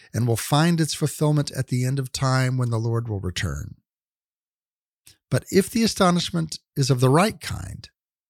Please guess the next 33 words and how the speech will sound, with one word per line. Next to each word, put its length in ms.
then 120
there 160
is 120
no 140
risk 420
that 180
the 140
otherness 500
of 120
God's 280
presence 640
will 100
not 240
be 120
perceived, 840
even 300
within 280
the 80
closeness 640
that 220
the 140
incarnation 760
intends. 880
If 100
the 120
reform 440
has 160
eliminated 600
that 220
vague 340
sense 300
of 140
mystery, 600